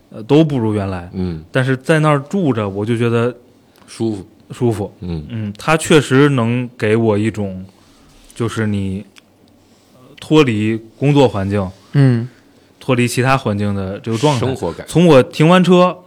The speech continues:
Speaker 1: 因为停车那地儿有点距离，
Speaker 2: 嗯。
Speaker 1: 从我停完车往回走这一路，我觉得就是放松的。
Speaker 2: 嗯。
Speaker 1: 嗯，这是，这我觉得是这个老的生活区啊，
Speaker 2: 嗯。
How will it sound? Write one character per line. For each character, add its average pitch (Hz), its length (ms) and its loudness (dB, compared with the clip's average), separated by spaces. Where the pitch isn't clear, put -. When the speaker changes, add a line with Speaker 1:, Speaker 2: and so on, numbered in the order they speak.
Speaker 1:
因 156 80 -2
为 156 60 2
停 151 180 0
车 170 120 4
那 165 120 2
地 151 80 2
儿 143 40 6
有 135 100 4
点 127 120 2
距 170 220 0
离， 98 180 -4
Speaker 2:
嗯。 87 300 -4
Speaker 1:
从 147 120 -4
我 143 60 0
停 156 140 2
完 175 120 6
车 180 160 6
往 165 140 6
回 165 80 4
走 107 220 -2
这 120 80 -2
一 127 100 2
路， 156 340 -2
我 120 120 -4
觉 117 140 -2
得 123 260 2
就 135 160 -4
是 117 120 -4
放 107 180 -2
松 98 180 -6
的。 92 80 -12
Speaker 2:
嗯。 85 400 -6
Speaker 1:
嗯， 98 360 -8
这 185 220 4
是， 127 280 0
这 190 160 4
我 123 140 2
觉 117 80 2
得 123 60 2
是 127 140 -4
这 120 160 0
个 107 320 -2
老 104 320 -2
的 123 140 2
生 147 180 2
活 131 140 2
区 117 240 -4
啊， 95 220 -6
Speaker 2:
嗯。 87 280 -6